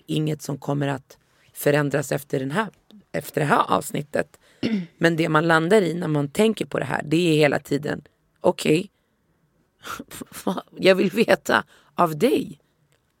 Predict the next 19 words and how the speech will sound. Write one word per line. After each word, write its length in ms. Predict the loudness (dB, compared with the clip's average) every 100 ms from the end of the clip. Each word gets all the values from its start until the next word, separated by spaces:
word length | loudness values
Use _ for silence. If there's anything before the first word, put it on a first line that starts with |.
| _
Vad 300 | -4 0 0
ska 160 | -2 -2
du 240 | 0 0
göra? 220 | 0 -2
Du 200 | 0 0
som 160 | 0 -2
sitter 520 | -2 -4 _ -2 -2 -6 -14
med 180 | -6 -2
budget 560 | 4 4 4 -2 -4 -4
och 100 | -4
pengar 480 | -4 -2 -4 -8 -14 _ _ _
och 140 | -2 0
styr 540 | -2 0 4 4 2
Sverige. 680 | -2 -4 -2 -2 -4 -6 -8 -10 _ _ _ _ _
Fråga 480 | -8 0 2 2 2
inte 300 | 2 0 -2
de 140 | -2 0
här 120 | -4
föräldrarna 640 | -2 -2 0 -2 -4 -6